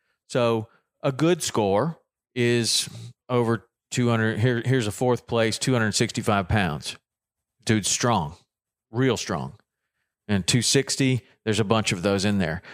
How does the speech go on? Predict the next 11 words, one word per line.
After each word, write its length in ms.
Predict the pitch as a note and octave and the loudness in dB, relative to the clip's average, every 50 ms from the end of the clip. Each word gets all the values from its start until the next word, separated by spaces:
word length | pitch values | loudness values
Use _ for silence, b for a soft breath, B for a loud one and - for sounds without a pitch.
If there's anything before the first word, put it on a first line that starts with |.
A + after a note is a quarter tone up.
| B B B | B B B
But 80 | - - | -6 -2
the 120 | G#2+ G#2+ | 0 0
interesting 460 | B2+ E3+ E3+ G3 F3 D3+ - - C#3+ | 0 0 2 2 2 2 2 0 -2
thing 200 | B2 - B2+ B2 | 0 0 0 2
about 260 | B2 A2 A2 G2+ F#2+ - | 2 2 0 0 0 0
this 280 | D3+ C#3+ A#2+ G#2+ - | 0 0 0 0 -2
is 220 | G#2+ G2+ F#2 - B B B B B B | -2 -4 -4 -4 B B B B B B
if 140 | A2+ A2 - | -4 0 2
you 140 | D3 F#3 | 2 2
could 140 | F3+ G3 E3 | 2 0 0
just 340 | C#3 D#3 C#3 B2+ - - - | 2 2 2 2 -2 -10 -20